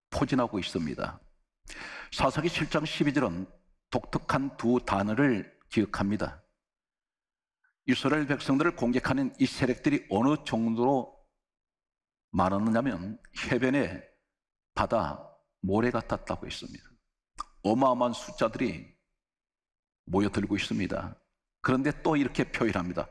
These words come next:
"메뚜기 떼와 같다." 그런데 또 이렇게 기록합니다. 그들은 누워 있다고 했습니다. 왜 누워 있습니까? 전쟁을 하는 사람들이 기다리고 있다는 것입니다. 지금 우리 주변에 앞으로 사방에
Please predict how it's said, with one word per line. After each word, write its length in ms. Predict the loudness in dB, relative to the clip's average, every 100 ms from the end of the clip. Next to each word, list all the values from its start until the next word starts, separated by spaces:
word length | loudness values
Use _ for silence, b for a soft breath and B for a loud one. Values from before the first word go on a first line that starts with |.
| _
"메뚜기 580 | -4 -2 -2 -2 -2 0
떼와 220 | 0 0
같다." 540 | -2 -4 -6 -8 -10 -18 _ _ _ _ _ _
그런데 320 | 0 2 2
또 100 | 2
이렇게 340 | 2 2 -2 -2
기록합니다. 720 | -2 0 0 -2 -2 -2 -4 b _
그들은 400 | 0 0 0 -2
누워 260 | 0 4 2
있다고 380 | 2 -2 -2 -2
했습니다. 520 | -4 -6 -6 -10 -18 _ _ _ _
왜 140 | 0 2
누워 260 | 2 0
있습니까? 360 | 0 -2 -4 -4
전쟁을 420 | 0 0 2 0
하는 180 | 0 -2
사람들이 500 | -2 -2 -4 -8 -10 -14 -20 -20 _
기다리고 400 | 0 2 0 -2
있다는 280 | -2 -4 -4
것입니다. 480 | -6 -8 -12 -14 -20 _ _ _ _ B B B
지금 280 | 0 2 4
우리 160 | 4 2
주변에 640 | 0 0 2 2 0 -6 -18 -14 -6
앞으로 720 | -6 -2 -2 -2 -4 -16 -20 _ _ _ _ _ _ _ _ -20 b b b _
사방에 920 | -6 -2 2 2 2 2 2 0 -2